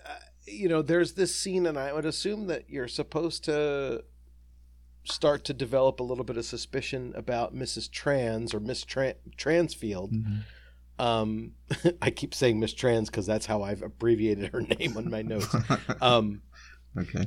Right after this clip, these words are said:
Speaker 1: uh, Miss Tr-, you're, I guess you're supposed to start to develop some sort of suspicion about Missus Transfield.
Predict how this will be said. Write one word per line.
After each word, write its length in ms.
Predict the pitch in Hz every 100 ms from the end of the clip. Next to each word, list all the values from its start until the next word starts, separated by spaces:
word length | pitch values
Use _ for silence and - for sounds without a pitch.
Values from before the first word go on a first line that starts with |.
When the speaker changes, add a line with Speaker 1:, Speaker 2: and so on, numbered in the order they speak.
| 123
Speaker 1:
uh, 400 | 135 123 113 113 -
Miss 220 | 175 175 -
Tr-, 180 | -
you're, 200 | 180 160 170
I 60 |
guess 240 | 156 220 226
you're 100 | 254
supposed 540 | - - 190 185 -
to 640 | - 160 147 143 139 135 123 - - - - - - - - - - - - - - - - - - - - - -
start 380 | - 180 160 151
to 140 | 143
develop 500 | 107 113 127 127 131
some 400 | - - 165 185
sort 280 | 175 165 151
of 80 | 117
suspicion 560 | 131 - - 117 120
about 260 | 104 101 -
Missus 240 | 104 -
Transfield. 720 | - 127 113 98 - - -